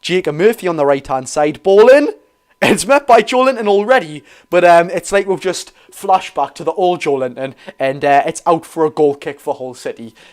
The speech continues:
We're already on the attack, but as I can see right now, it is Jamal Lewis at left back, Tino at right back,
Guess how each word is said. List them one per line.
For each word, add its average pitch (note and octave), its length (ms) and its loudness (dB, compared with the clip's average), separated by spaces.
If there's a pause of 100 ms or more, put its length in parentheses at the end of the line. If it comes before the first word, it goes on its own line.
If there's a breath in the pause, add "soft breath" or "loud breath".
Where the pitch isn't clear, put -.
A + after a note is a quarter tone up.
(240 soft breath)
We're G3 220 0
already C4 340 2
on B3 140 -2
the F3 120 -8
attack, - 440 -4
but D3+ 300 -4
as B3+ 160 -6
I D4 60 -2
can C4+ 120 -6
see B3 200 -6
right F3+ 220 0
now, D#3 360 -2 (280 soft breath)
it F#3+ 220 -10
is A#3+ 180 -2
Jamal A3 380 -2
Lewis A3 300 -2
at - 80 -4
left - 260 -4
back, B2+ 320 -6 (160)
Tino G#3+ 400 -4
at G3+ 60 -4
right G#3 240 -6
back, B2 320 -10